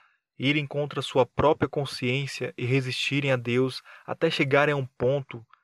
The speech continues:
onde não conseguem mais se arrepender. Não se sentem tristes de verdade pelos seus pecados diante de Deus.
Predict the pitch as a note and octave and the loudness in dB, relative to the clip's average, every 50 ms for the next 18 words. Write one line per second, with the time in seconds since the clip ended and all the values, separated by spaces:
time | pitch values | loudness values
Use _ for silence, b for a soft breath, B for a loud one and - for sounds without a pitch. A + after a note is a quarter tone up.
0 | b b b b - B2+ C3 B2+ B2 A#2+ B2 C3 C#3+ - - E3+ E3 - - C#3 | b b b b -4 -2 -2 -2 0 2 2 2 2 2 0 -2 0 2 4 4
1 | B2+ C3 C3+ C#3 C3+ B2 A2+ A#2 B2 - - A#2+ A2+ A#2 - - A2+ A2 G#2+ G#2 | 4 4 2 0 0 2 2 0 0 0 0 -2 0 -2 -4 -6 -6 -6 -6 -8
2 | G2 G2 - _ _ _ _ _ _ _ _ _ _ _ _ _ _ _ _ _ | -8 -10 -12 _ _ _ _ _ _ _ _ _ _ _ _ _ _ _ _ _
3 | _ _ _ _ _ _ _ _ _ _ - C3+ C#3+ C#3+ - D3 - - C#3+ C#3 | _ _ _ _ _ _ _ _ _ _ -2 -2 -2 -2 -4 -6 -4 -4 -4 -4
4 | C3+ C#3+ C3 A#2+ - - C3+ D#3+ E3 - - D3+ C#3 D3 D3 D3+ C#3+ C#3 C#3 A#2+ | -4 -4 -8 -8 -6 -6 -4 -4 -4 -4 -6 -6 -6 -4 -2 -2 -2 0 0 2
5 | A#2 A#2+ A#2+ A#2+ A#2+ - B B B B B B - C3+ C#3 C3 - C#3+ B2 - | 2 2 0 -2 -6 -10 B B B B B B -4 -2 -2 -2 -4 -6 -6 -4
6 | - C3 - - - B2+ C3+ C#3 C3 C3 B2 A2+ B2 B2 A#2+ A#2+ A#2+ A#2+ A2+ A#2 | -6 -6 -4 -2 -2 0 0 0 0 -2 -4 -2 -2 -2 -2 -2 -6 -8 -10 -10
7 | A2+ A#2 G#2+ G2+ G2 - - - | -8 -8 -8 -8 -8 -10 -10 -12